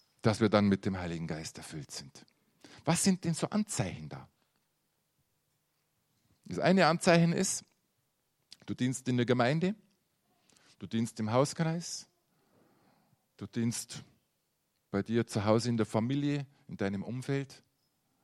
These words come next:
Und am Ende sagst du, Puh, das ist alles total anstrengend. Weißt du was? Ich war heute Vormittag im Gottesdienst. Ich hatte da einen Dienst. Ich habe gepredigt, ich habe den Lobpreis gemacht, ich habe den Kinderdienst gemacht, ich habe am P C gearbeitet,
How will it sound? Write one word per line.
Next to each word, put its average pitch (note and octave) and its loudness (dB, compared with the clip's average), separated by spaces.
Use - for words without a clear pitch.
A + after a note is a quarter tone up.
Und F#2 -4
am F#2+ -2
Ende C#3+ -2
sagst A#2+ -2
du, A#2+ 2
Puh, - -8
das - -8
ist - -6
alles - -14
total - -14
anstrengend. - -14
Weißt A#2+ 2
du C3+ 0
was? A#2 -6
Ich - -8
war A2+ 0
heute B2 -4
Vormittag A#2 -6
im G2+ -8
Gottesdienst. A#2 -10
Ich - -10
hatte - -8
da F#2 -8
einen E2 -8
Dienst. - -6
Ich - -20
habe - -20
gepredigt, F#2 -4
ich C#2 -12
habe - -12
den E2 -6
Lobpreis F#2 -6
gemacht, D#2+ -10
ich - -16
habe D#2 -14
den D2+ -10
Kinderdienst G#2+ -8
gemacht, D#2 -10
ich - -16
habe D#2 -14
am C#2 -12
P G#2+ -12
C - -8
gearbeitet, D#2+ -4